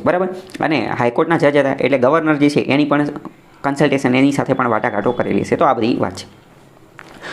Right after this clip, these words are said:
હવે બીજો પ્રશ્ન થાય કે ભાઈ આ હાઈકોર્ટના, સુપ્રીમ કોર્ટના જજની રિમૂવલ, એમને કાઢવા માટેની શું પ્રક્રિયા છે? તો એમને કાઢવા માટેની પ્રક્રિયા એવી છે, એ બંધારણની અંદર આપેલી છે. તો એમને કાઢવા માટેની શું પ્રક્રિયા છે? તમને એવું લાગે કે એમને કાઢવા માટેની પ્રક્રિયા તો કે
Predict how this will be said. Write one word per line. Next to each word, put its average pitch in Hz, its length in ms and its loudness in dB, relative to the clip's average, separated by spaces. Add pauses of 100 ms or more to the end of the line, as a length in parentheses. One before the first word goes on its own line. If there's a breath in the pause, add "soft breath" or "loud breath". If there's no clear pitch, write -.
(180 loud breath)
હવે 175 180 0
બીજો 208 200 4
પ્રશ્ન 220 260 2
થાય 214 120 4
કે 214 100 2
ભાઈ 202 180 4
આ 175 480 2
હાઈકોર્ટના, 185 580 0
સુપ્રીમ 175 220 4
કોર્ટના 170 260 2
જજની 139 400 4
રિમૂવલ, 165 360 4 (400 loud breath)
એમને 196 180 0
કાઢવા 165 260 0
માટેની 202 320 0
શું - 180 4
પ્રક્રિયા 101 340 2
છે? 98 120 -8 (540 loud breath)
તો - 60 0
એમને - 140 2
કાઢવા 151 260 -2
માટેની 185 360 4
પ્રક્રિયા 180 560 2 (180)
એવી 175 180 4
છે, - 200 -4 (560)
એ 185 160 6
બંધારણની 170 500 2
અંદર 175 160 4
આપેલી 165 260 0
છે. - 140 -10 (200)
તો 160 80 4
એમને 165 220 2
કાઢવા - 240 -2
માટેની 185 300 2
શું - 160 2
પ્રક્રિયા - 280 0
છે? - 60 -14
તમને 170 240 -4
એવું 170 120 4
લાગે 160 180 2
કે 151 240 2
એમને 160 260 0
કાઢવા 143 220 -2
માટેની 151 280 2
પ્રક્રિયા 147 320 2
તો 147 100 0
કે 135 280 4